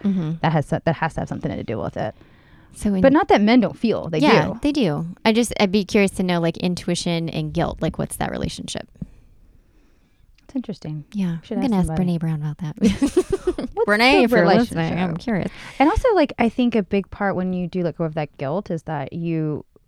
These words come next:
Speaker 2: you kind of forgive yourself for all the things.
Speaker 1: Mm-hmm.
Speaker 2: So, because that's,
Speaker 1: Mm.
Speaker 2: that's basically what guilt is. Like, sometimes I f-,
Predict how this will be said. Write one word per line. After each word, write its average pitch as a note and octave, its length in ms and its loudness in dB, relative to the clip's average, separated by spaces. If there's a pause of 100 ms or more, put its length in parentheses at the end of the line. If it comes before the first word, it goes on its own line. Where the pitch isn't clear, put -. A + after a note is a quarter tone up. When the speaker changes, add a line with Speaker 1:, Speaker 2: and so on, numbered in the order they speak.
(100)
Speaker 2:
you G#3 80 -2
kind F4 160 -4
of E4 80 -10
forgive F#3+ 400 0
yourself D#3 420 -2
for D#3+ 200 -2
all D#3+ 180 2
the C#3 80 -6
things. - 440 -8 (200)
Speaker 1:
Mm-hmm. F#3 240 -2 (160)
Speaker 2:
So, E3 420 0 (340)
because G#3 180 2
that's, C4 120 4
Speaker 1:
Mm. G#3 160 0
Speaker 2:
that's C4 180 4
basically A3+ 280 2
what D#3+ 280 -2
guilt F3 200 0
is. G#3 100 2
Like, D#3+ 160 0 (120)
sometimes A#3 280 2
I E3+ 60 4
f-, - 120 -2